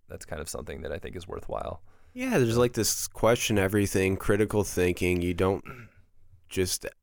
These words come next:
Speaker 2: accept everything at face value. Um, you realize how little we really know.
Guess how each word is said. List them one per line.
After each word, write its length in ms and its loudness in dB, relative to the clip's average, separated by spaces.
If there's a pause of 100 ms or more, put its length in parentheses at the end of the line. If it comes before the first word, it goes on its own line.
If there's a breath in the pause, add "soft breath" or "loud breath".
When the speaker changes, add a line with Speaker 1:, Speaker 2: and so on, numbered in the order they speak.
Speaker 2:
accept 380 2
everything 440 2
at 100 0
face 300 4
value. 680 2 (460 soft breath)
Um, 460 -2
you 160 2
realize 400 4
how 120 4
little 400 2
we 160 2
really 320 2
know. 560 0